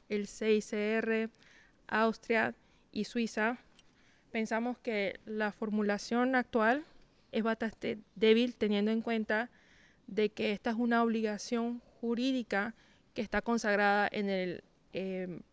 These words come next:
protocolo adicional uno,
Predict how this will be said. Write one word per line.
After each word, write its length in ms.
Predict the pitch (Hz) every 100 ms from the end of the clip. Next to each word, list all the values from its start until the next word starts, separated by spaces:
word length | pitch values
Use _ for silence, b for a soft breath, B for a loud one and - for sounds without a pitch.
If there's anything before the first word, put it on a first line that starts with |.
| _
protocolo 920 | 220 196 202 - 214 220 226 226 226 - _ _ _
adicional 640 | 214 208 190 202 202 214 - -
uno, 320 | 254 254